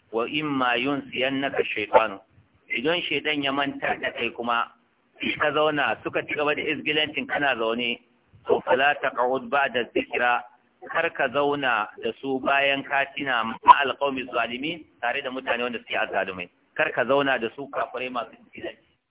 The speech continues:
Wato idan mutum ya zo yana izgilanci wa addini ko Alqur'ani, to ba abokin zaman ka bane.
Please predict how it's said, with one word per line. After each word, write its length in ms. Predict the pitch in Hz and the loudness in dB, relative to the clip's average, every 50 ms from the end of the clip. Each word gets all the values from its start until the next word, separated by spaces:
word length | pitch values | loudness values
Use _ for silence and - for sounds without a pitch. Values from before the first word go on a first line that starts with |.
| _ _ _ _ _ _ _ _ _ _ _ _ _ _ _ _ _ _ _ _ | _ _ _ _ _ _ _ _ _ _ _ _ _ _ _ _ _ _ _ _
Wato 220 | - 117 - - - - | 2 2 2 2 0 -4
idan 180 | 131 170 202 | -2 -2 -2
mutum 280 | 196 175 - - 156 143 | -2 -4 -4 -4 -4 -4
ya 100 | 131 127 | -4 -2
zo 140 | 123 131 131 | -2 0 0
yana 220 | 143 143 131 123 - | 0 0 0 -2 -2
izgilanci 580 | 131 120 110 131 - - 143 139 131 135 - | -4 -6 -8 -8 -6 -4 -4 -4 -4 -4 -4
wa 140 | 120 110 - | -2 -2 -2
addini 560 | - 101 98 - _ - 113 113 110 98 90 - _ | -2 -4 -8 -10 _ -6 -4 -4 -4 -6 -8 -10 _
ko 160 | - - 135 | -4 0 0
Alqur'ani, 560 | 131 117 110 - 107 104 101 113 117 113 110 - | 2 2 0 0 0 0 2 0 0 0 -2 -2
to 100 | - 113 | -2 0
ba 100 | 110 110 | 2 2
abokin 320 | 113 117 123 117 - 123 127 | 2 0 -2 -4 -6 -6 -6
zaman 220 | 120 120 123 127 | -6 -6 -6 -8
ka 120 | - - | -8 -10
bane. 160 | 110 98 95 | -12 -12 -14